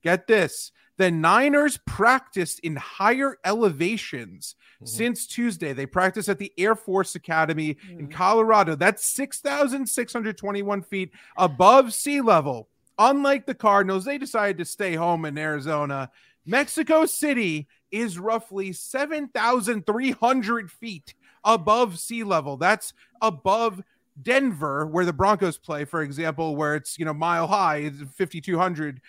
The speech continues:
Speaker 1: uh, roughly, uh, feet there for comparison. I tend to think that getting used to that elevation earlier in the week is gonna give San Francisco an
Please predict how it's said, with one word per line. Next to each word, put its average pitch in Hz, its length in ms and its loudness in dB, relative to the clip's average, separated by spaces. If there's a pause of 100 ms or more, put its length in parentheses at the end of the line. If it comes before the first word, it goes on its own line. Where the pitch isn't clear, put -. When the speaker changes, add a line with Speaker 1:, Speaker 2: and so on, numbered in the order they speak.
(180)
Speaker 1:
uh, 151 320 0
roughly, 147 640 -4
uh, 143 200 -2
feet 160 340 -10
there 151 280 -4
for 156 160 -6
comparison. 160 760 -2 (260)
I 233 140 2
tend 285 300 0
to 269 60 -2
think 226 260 -6
that 185 100 -2
getting 165 340 -4
used 196 300 -10
to 196 80 -8
that 196 240 -4
elevation 175 680 -8 (300)
earlier 262 380 4
in 196 220 -2
the 190 60 -2
week 160 380 -6 (200)
is 151 120 -8
gonna 196 180 -2
give 190 200 -4
San 185 200 -4
Francisco 165 540 -8
an 151 80 -4